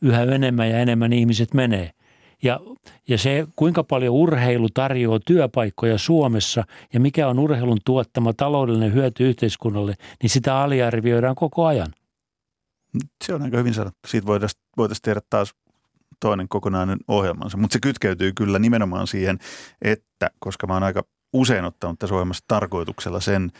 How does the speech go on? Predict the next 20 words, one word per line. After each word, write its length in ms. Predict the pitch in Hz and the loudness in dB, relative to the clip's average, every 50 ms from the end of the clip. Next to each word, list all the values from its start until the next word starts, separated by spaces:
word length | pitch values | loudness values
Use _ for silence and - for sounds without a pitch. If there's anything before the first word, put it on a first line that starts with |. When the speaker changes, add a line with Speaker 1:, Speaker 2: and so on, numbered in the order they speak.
| - - _ _ - | -20 -20 _ _ -4
Speaker 2:
teeman 340 | 107 98 92 90 87 90 | -2 0 0 0 -2 -2
esiin, 340 | 90 92 92 90 90 87 87 | -2 -2 -2 -2 -4 -6 -6
että 160 | 85 82 - - - | -8 -10 -10 -8 -4
urheilija, 680 | 101 101 98 90 90 87 87 87 90 90 87 87 - _ _ _ _ - - _ - - | -2 -2 -2 -2 -2 -2 -2 -2 -2 -2 -2 -2 -4 _ _ _ _ -18 -18 _ -8 -2
kumpa 300 | 110 110 104 92 85 92 | 0 0 2 2 0 -2
se 100 | - 92 | -4 -4
nähtäis 680 | 90 90 92 92 85 - - - - 50 - - - - - - - - - _ _ _ _ _ _ | -4 -2 -2 -4 -4 -6 -6 -4 -4 -4 -4 -6 -10 -14 -18 -20 -20 -20 -20 _ _ _ _ _ _
oikeana 540 | - 98 95 87 - - 101 92 90 92 - - _ - | -2 -2 -2 -2 -2 -2 -2 -2 -2 -2 -4 -6 _ -4
ammattina 760 | - 104 98 92 87 85 82 - _ - - 92 85 85 87 - _ | -2 -2 -2 -2 -4 -6 -8 -10 _ -10 -8 -6 -6 -6 -8 -10 _
Suomessa 600 | - - - 98 92 87 87 - - - - 95 | -12 -8 -4 -4 -2 -2 -4 -6 -6 -6 -8 -6
vielä 240 | 87 95 90 90 87 | -4 -4 -2 -2 -2
niin 100 | 87 92 | -4 -4
kuin 120 | 90 95 98 | -4 -2 -2
meidän 380 | 95 92 92 90 92 90 87 - - | -2 -2 -2 -4 -4 -6 -6 -6 -4
elinaikanamme. 880 | 95 92 92 90 98 - 90 90 87 - 95 90 87 92 98 98 101 98 - _ _ _ _ - - - - _ - | -4 -2 -2 -2 -4 -4 -4 -4 -4 -4 -6 -6 -6 -4 -4 -4 -4 -4 -6 _ _ _ _ -20 -20 -20 -20 _ -6
Ja 220 | 110 92 87 85 - _ _ _ _ _ _ - | -2 0 0 0 -2 _ _ _ _ _ _ -8
sit 200 | - - 101 - - | -8 -8 -8 -6 -4
tulee 220 | - 101 101 101 110 | -2 0 2 2 2
aina 160 | 123 117 104 | 0 0 -2
semmosia 400 | 92 92 92 80 90 87 85 | -4 -6 -6 -6 -6 -4 -6